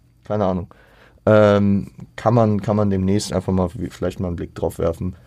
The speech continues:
Ich bin jetzt gar nicht so bei allen in der Materie drin. Ähm, aber dass wir es mal angesprochen haben.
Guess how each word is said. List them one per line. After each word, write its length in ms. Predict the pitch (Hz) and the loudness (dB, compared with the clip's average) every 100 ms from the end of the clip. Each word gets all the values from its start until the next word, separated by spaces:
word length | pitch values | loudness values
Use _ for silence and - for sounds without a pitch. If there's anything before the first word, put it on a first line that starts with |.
| _ | _
Ich 60 | - | -6
bin 100 | 90 | -2
jetzt 180 | 90 - | -2 0
gar 160 | 92 | 2
nicht 160 | 98 - | 2 0
so 200 | 101 101 | 0 4
bei 200 | 98 90 | 4 4
allen 200 | 95 98 | 4 4
in 120 | 95 | 4
der 100 | 90 | 2
Materie 440 | 92 - 95 92 | 0 -2 -2 -2
drin. 320 | 87 98 104 113 - - - - - _ - | -2 -2 -2 -4 -12 -20 -20 -20 -20 _ -2
Ähm, 520 | 90 85 85 82 85 - - - _ - - - - - - - - | 2 2 2 0 -2 -6 -18 -20 _ -20 -20 -20 -20 -20 -20 -10 0
aber 520 | 95 87 90 85 82 - - | 2 4 4 2 2 -4 -4
dass 180 | 95 - | -4 -2
wir 40 | |
es 120 | - | -4
mal 100 | 76 | -2
angesprochen 720 | 82 90 - 85 - 95 - | 0 -2 -2 -4 -4 -6 -4
haben. 420 | - 90 - - | 0 0 0 -4